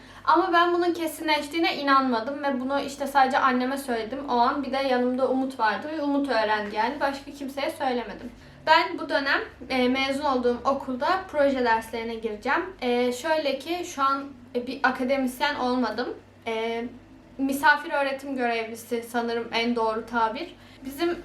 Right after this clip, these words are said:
proje derslerine bilmeyenler için şöyle oluyor. On on beş kişilik gruplara ayrılıyoruz ve herkesin başında bir hoca oluyor. Bütün dönem o hocayla iletişim halinde oluyorsunuz ve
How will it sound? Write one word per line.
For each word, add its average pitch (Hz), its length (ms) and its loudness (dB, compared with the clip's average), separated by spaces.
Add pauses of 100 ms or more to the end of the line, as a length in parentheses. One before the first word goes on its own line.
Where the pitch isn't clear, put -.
(140)
proje 320 360 2
derslerine 277 680 2
bilmeyenler 277 440 0 (120)
için 330 120 -8
şöyle 269 360 0
oluyor. 254 220 0
On 269 160 2
on 269 200 0
beş 254 220 -2
kişilik - 340 -10
gruplara 247 480 2
ayrılıyoruz 233 640 0
ve 277 40 0
herkesin 254 600 2
başında 254 440 -2
bir 285 140 -6
hoca 247 340 2
oluyor. 262 260 0
Bütün 262 260 -4
dönem 285 340 -2
o 277 160 2
hocayla 254 420 2
iletişim 220 500 -4
halinde 214 420 0
oluyorsunuz 214 500 -6
ve 285 80 0